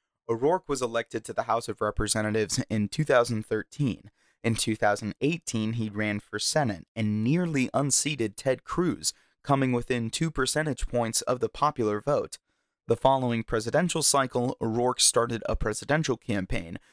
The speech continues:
which only lasted eight months. Thus far, O'Rourke's recent political career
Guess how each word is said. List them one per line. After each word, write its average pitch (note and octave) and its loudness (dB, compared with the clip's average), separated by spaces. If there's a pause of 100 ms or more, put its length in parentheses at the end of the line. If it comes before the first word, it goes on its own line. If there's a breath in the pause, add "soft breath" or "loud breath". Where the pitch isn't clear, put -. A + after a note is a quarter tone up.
(160 soft breath)
which C#3+ 4
only B2+ 2
lasted B2 0
eight A#2 0
months. A#2 0 (480)
Thus D3+ 4
far, C#3+ 2
O'Rourke's B2+ 2 (140)
recent - 2
political A#2+ 0
career C#3 0